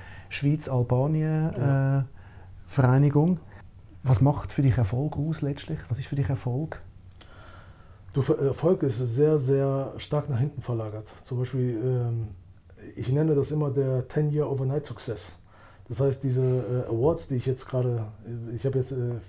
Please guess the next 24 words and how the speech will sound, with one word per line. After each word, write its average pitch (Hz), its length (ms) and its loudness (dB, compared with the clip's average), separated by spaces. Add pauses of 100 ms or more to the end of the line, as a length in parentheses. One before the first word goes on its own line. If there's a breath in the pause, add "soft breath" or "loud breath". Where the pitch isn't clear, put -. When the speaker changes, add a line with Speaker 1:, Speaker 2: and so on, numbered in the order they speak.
Speaker 2:
verschiedenste 170 520 0
Awards 131 300 2
haben 135 140 0
wir 131 80 4
jetzt 123 160 0
in 127 100 0
den, 127 200 2 (340 soft breath)
ich 135 160 2
persönlich, 143 440 6
aber 127 120 4
auch 127 100 0
als 131 140 -2
Firma 165 240 0
haben 135 100 -4
wir 131 80 0
jetzt 127 200 0
gewonnen. 135 340 0 (420 loud breath)
Und 120 100 -4
das 113 100 0
sind 151 140 -2
a-, - 160 -6
alles 175 220 2
verlagerte, 147 1000 0 (120)
ähm, 120 460 -2